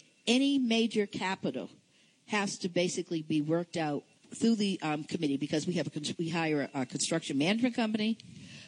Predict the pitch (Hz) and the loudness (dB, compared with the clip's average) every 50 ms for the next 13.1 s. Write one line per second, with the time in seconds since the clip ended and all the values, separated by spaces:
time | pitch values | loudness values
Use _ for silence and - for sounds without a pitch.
0 | - - 156 156 156 175 156 147 143 135 143 143 151 139 - - 143 139 135 127 | -2 2 2 4 4 4 2 2 2 0 2 2 2 2 2 0 0 0 0 0
1 | 139 165 165 135 165 156 147 139 139 135 - 165 170 165 165 - 160 147 - - | 0 0 0 2 0 0 0 0 -2 -2 0 2 2 2 0 -2 -6 -8 -10 -10
2 | - 143 131 123 147 165 180 170 - - 196 170 170 170 170 165 160 147 - 147 | -6 -6 -4 -2 0 0 0 -2 -2 0 0 0 0 0 -2 -4 -4 -4 -4 -4
3 | 147 143 - - - 147 - - 196 208 202 202 190 202 196 196 - - - 147 | -6 -6 -4 -6 -6 -4 0 0 2 2 2 0 0 -2 -2 -4 -6 -6 -8 -6
4 | 143 143 139 143 151 151 143 147 139 156 170 190 202 220 220 220 190 - - - | -4 -4 -2 -2 -2 -2 -4 -4 -2 0 0 0 2 2 0 0 -2 -6 -14 -20
5 | - - - - - - 151 165 165 160 156 165 147 147 143 139 139 143 - - | -20 -20 -20 -20 -12 -6 -2 -2 -2 0 0 0 0 2 2 0 0 -2 -6 -12
6 | - - _ _ - - - 147 127 - - 143 139 139 135 131 - - 180 196 | -20 -20 _ _ -6 0 0 0 0 0 0 0 0 0 0 2 2 2 2 0
7 | 202 - - - 202 190 196 - - 196 202 190 190 185 - 156 139 131 - - | 0 -4 -4 -2 0 0 0 -2 -2 0 0 0 0 -2 -2 -4 -4 -4 -6 -6
8 | - 143 131 - - 160 156 - 160 147 156 160 180 196 196 190 - - 156 156 | -4 -2 -2 -2 0 -2 -2 0 -2 -2 -2 -2 -2 -2 -2 -4 -4 -2 -2 0
9 | 165 165 170 156 147 147 - - - - - _ _ _ - - 277 240 233 208 | 0 2 2 2 0 0 -4 -10 -20 -20 -20 _ _ _ 0 2 4 4 2 2
10 | 196 185 208 170 165 160 151 - 165 160 160 - 160 - - 180 170 165 - - | 0 0 0 0 0 -2 0 2 2 4 2 2 -2 -4 -2 -2 -2 0 0 -2
11 | - 143 117 - - - _ _ _ _ _ _ _ _ _ - 160 156 156 180 | -2 -2 -4 -6 -10 -16 _ _ _ _ _ _ _ _ _ -4 -2 0 2 0
12 | 196 208 208 196 196 196 - 190 170 165 165 156 147 156 185 208 - 185 170 151 | 0 0 0 0 -2 0 0 0 0 0 0 -2 -2 -2 -2 -2 0 0 -2 -2
13 | - | -2